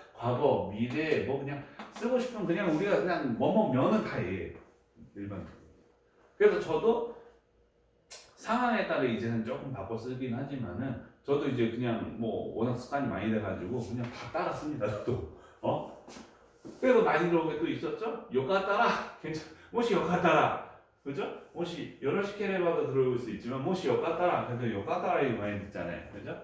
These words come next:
요따라예요. 그래서 과거형으로, 음? 음? 다베따라 먹-, 먹으면, 먹었다면 뭐 이런 식으로, 음? 많이 쓸 수 있습니다. 제가 또 뭐 놓친 선생님하고 이제 내용이 방대하니까 교재를 한번 또 볼게요.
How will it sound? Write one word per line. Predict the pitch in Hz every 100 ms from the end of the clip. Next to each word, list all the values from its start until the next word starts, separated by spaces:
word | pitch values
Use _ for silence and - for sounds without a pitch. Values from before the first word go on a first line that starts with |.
| - -
요따라예요. | - 170 - - - - - - - - -
그래서 | 135 208 - -
과거형으로, | 165 165 151 135 117 95 104 113 - -
음? | - 233 - - -
음? | 269 320 -
다베따라 | - - - - - 175
먹-, | - - - - _ -
먹으면, | 180 185 165 226 233 170 117
먹었다면 | 113 - - 175 220 190 135
뭐 | 104
이런 | 98
식으로, | - - - - - - _ -
음? | - - _ _
많이 | - 98 98
쓸 | 98 143
수 | -
있습니다. | - - 92 85 87 - - - - -
제가 | 143 160 156
또 | 143
뭐 | 131 127 123
놓친 | 110 107 104 131
선생님하고 | 127 120 110 104 101 95 92
이제 | 92 90 90 -
내용이 | 101 139 139 110
방대하니까 | - 131 143 147 120 113 - 117 101
교재를 | 117 110 95
한번 | 82 -
또 |
볼게요. | 95 - -